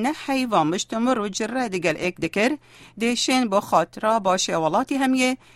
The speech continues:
دگەل ئێک کار بکەن ئان نە. شارەزا مەرینە ئۆتاوەی ژێ کارنیکی ئەندامت بۆ ئاشتیە، دەبێژێت نوکە چەند پرسیاریەت ماین بێنە بەر سەودان. پشتی ڕێزەر مالکی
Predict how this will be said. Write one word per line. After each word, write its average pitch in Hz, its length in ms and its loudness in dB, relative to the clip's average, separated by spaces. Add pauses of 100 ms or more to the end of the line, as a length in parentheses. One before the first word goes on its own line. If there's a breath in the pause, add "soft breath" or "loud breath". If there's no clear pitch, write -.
(140 soft breath)
دگەل 170 340 0
ئێک 185 220 0
کار 147 200 2
بکەن 254 320 0
ئان 160 220 4
نە. 147 140 0 (640)
شارەزا 262 440 6 (120)
مەرینە 226 360 2
ئۆتاوەی 165 580 0
ژێ 175 100 -4 (100)
کارنیکی 202 460 0
ئەندامت 160 680 0
بۆ 165 160 0
ئاشتیە، 165 480 -2 (580 soft breath)
دەبێژێت 277 520 0
نوکە 254 220 -2 (100)
چەند 269 200 2
پرسیاریەت 202 540 -2 (100)
ماین 226 200 2
بێنە 220 240 0
بەر 151 200 -2
سەودان. 160 380 4 (460 soft breath)
پشتی 147 300 -6
ڕێزەر 156 340 0
مالکی 262 400 -2